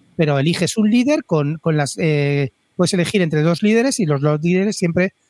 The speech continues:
manejan las mismas unidades. Cada líder tiene una pareja, una, un, una baraja especial de una cosa que se llama features, características, que son diez cartas, que vas a ir robando. El juego dura cuatro rondas y vas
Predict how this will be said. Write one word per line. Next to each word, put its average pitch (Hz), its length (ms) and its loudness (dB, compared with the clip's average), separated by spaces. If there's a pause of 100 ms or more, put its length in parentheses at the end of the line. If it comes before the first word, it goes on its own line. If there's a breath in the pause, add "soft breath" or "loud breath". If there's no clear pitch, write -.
(120)
manejan 165 300 -2
las 147 140 0
mismas 151 280 0
unidades. 123 440 -4 (320)
Cada 226 200 2
líder 226 280 2
tiene 175 260 0
una 175 200 0
pareja, 170 460 -2 (320)
una, 196 340 2
un, 196 380 2
una 185 200 2
baraja 185 280 -2
especial 175 600 -2 (380)
de 143 480 0
una 156 340 0
cosa 180 180 -2
que - 80 -6
se 147 100 -2
llama 180 200 2
features, 247 560 -2
características, 196 840 -2
que 156 100 -4
son 160 140 0
diez 156 220 0
cartas, 262 480 -2 (360)
que 170 80 0
vas 160 200 0
a 185 60 2
ir 185 100 0
robando. 175 480 0 (340)
El 151 60 0
juego 190 280 2
dura 180 320 2 (420)
cuatro 190 340 2
rondas 247 440 0
y 208 60 -2
vas 156 160 0